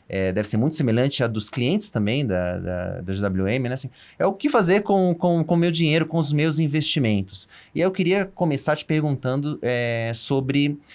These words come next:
renda fixa e câmbio. É, porque,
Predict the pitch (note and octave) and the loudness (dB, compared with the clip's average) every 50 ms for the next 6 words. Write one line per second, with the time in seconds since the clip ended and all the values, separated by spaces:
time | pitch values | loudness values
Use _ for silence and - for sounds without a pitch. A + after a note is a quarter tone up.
0 | - _ - C#3+ D3+ D3 C#3+ - - D3 C#3+ - - - E3+ D#3+ - - D#3+ D#3+ | -10 _ -2 0 2 0 0 0 -2 -2 -2 -2 0 0 2 2 2 0 -2 -4
1 | - - - C3+ A#2 G#2+ G#2 F#2 F#2+ F#2 F#2 - - - - - - _ _ - | -2 0 2 4 4 4 4 4 2 0 -2 -4 -10 -20 -20 -20 -20 _ _ -4
2 | G#2+ G#2+ G#2 G#2 - B2+ G#2+ - - - - A#2+ A2+ A2+ A2 G#2+ G#2 G2+ G2+ G2 | -2 -2 -2 -2 -4 -6 -8 -8 -6 -4 0 0 2 2 2 4 4 2 2 2
3 | G2 F#2 F#2 F#2 F#2+ | 2 2 0 0 -2